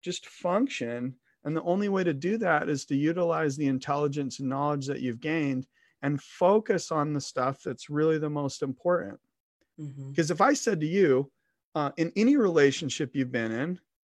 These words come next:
Speaker 1: it's like, "Hey, it was great." And then it wasn't great. It's like, "Well, if I do what I did,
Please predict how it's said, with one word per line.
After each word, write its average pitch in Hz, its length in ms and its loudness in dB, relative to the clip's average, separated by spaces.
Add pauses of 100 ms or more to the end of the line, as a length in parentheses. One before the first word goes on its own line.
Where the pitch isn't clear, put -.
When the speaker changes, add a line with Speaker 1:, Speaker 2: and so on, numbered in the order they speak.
(340)
Speaker 1:
it's - 100 -16
like, 180 260 2
"Hey, 277 160 4
it 311 120 2
was 139 140 2
great." 147 320 4
And - 100 -2
then 151 80 2
it 151 60 -2
wasn't 185 300 0
great. 131 240 4
It's 139 80 -4
like, 135 220 0 (180)
"Well, 175 140 2
if - 180 0
I 170 100 6
do 165 300 2
what 262 140 4
I 208 140 4
did, 165 580 2